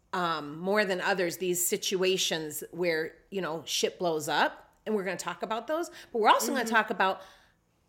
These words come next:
Speaker 1: how to deal with those, because I don't
Speaker 2: Yes.
Speaker 1: care who you are. Nobody has the perfect Little House on the Prairie family or the Waltons where everybody's shouting out good night to each other. I mean,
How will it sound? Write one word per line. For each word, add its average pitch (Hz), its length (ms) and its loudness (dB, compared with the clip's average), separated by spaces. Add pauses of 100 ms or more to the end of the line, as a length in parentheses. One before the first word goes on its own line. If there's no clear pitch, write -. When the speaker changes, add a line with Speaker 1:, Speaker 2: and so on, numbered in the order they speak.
(400)
Speaker 1:
how 254 160 6
to 202 100 2
deal 185 260 4
with 156 200 -6
those, 139 260 -4
because 285 300 2 (200)
I 403 220 4
don't 494 140 2 (100)
Speaker 2:
Yes. - 80 -10
Speaker 1:
care 240 220 2
who 240 240 -6
you 285 200 -2
are. 302 460 2 (340)
Nobody 240 440 0
has 285 140 0
the 269 80 -6
perfect 254 760 -4 (100)
Little 214 240 -4
House 226 240 -2
on 240 80 -4
the 226 80 -6
Prairie 220 400 -2
family 208 500 -4
or 208 120 0
the 202 100 -4
Waltons 190 460 -2
where 196 80 2
everybody's 202 480 -2
shouting 202 320 -2
out 202 180 -4
good 226 80 0
night 202 260 -2
to 220 100 -8
each 202 280 -6
other. 208 760 10 (360)
I 262 100 8
mean, 262 300 4